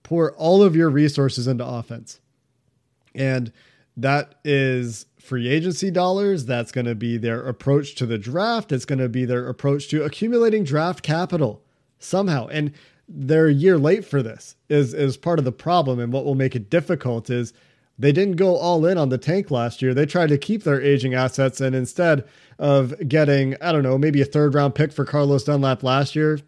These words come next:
if he was going to get that, or in the offseason, maybe,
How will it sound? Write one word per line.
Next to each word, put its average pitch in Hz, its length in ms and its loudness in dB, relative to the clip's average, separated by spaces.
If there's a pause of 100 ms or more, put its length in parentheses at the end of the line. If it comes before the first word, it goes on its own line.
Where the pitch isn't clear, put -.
(220)
if 151 180 -4
he 151 140 2
was 139 160 2
going 139 220 0
to 127 100 -2
get 135 160 0
that, 147 160 -2
or 143 120 0
in 143 120 0
the 127 60 -6
offseason, 139 640 -4 (200)
maybe, 139 520 -2